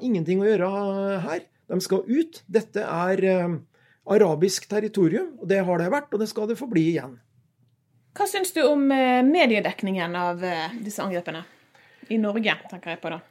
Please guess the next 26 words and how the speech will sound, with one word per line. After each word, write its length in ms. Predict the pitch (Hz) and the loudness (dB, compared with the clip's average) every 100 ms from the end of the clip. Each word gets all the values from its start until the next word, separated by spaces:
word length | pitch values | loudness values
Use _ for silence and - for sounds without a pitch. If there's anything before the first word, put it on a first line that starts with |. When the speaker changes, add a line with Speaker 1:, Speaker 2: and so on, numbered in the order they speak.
| _ | _
Speaker 1:
Jeg 80 | 196 | -2
synes 220 | 254 - | -2 0
jo 80 | 175 | 0
at, 200 | 175 - 190 | -2 -2 0
eh, 1400 | 180 180 170 170 165 165 156 160 170 - - - - 196 | 2 2 0 0 0 0 -2 -4 -8 -10 -14 -16 -16 -8
det 140 | 180 170 170 | -4 -2 -2
har, 500 | 165 160 151 147 165 | -4 -4 -4 -4 -4
eh, 580 | 160 165 165 165 160 156 | -4 -2 -2 -2 -4 -4
vært 240 | 170 - | -6 -6
litt, 400 | 170 165 _ _ | -6 -6 _ _
eh, 460 | 180 170 170 170 170 | -4 -2 0 0 2
både 260 | 165 147 | 2 2
og. 180 | 139 139 | 0 -4
Jeg 140 | - 185 | -4 -6
synes 160 | 175 | -4
det 80 | 185 | -2
har 100 | 170 | -2
vært 60 | 180 | 0
mye, 320 | 175 147 175 165 _ _ _ _ _ - | -2 -2 -4 -8 _ _ _ _ _ -8
mye 260 | 180 160 147 | -2 0 0
bra 260 | 156 185 | -2 0
mediedekning, 580 | 208 170 170 165 - 180 | 0 0 0 -4 -4 -2
og 80 | 185 | 2
det 80 | 185 | 2
er 100 | 156 | 0
også 340 | - 165 | 0 -2